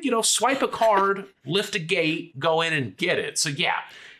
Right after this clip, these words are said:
Speaker 2: Or it didn't seem like there was a lot of night security. You could have just take, if you had the keys to the car, I'm sure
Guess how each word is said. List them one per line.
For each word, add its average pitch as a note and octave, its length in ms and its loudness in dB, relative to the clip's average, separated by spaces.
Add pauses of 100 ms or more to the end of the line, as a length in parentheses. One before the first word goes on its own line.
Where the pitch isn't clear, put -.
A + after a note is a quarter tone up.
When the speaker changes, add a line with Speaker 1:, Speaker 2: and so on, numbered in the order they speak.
(560)
Speaker 2:
Or D#4 140 6
it - 340 -6
didn't E4+ 260 2
seem D#4+ 160 2
like D#4 140 4
there A#3 80 6
was F#3 100 6
a F3+ 60 4
lot F#3+ 180 6
of E3+ 60 4
night D#3 260 2
security. E3 460 2
You D#3+ 260 4
could F#4 200 2
have B3+ 120 0
just B3 260 0
take, A#3 280 0
if F3 160 0
you G#3 80 4
had A3+ 260 2
the G#3 80 2
keys A#3 280 0
to G3+ 100 0
the E3+ 100 0
car, C4 320 4
I'm G#3 140 4
sure E4+ 440 2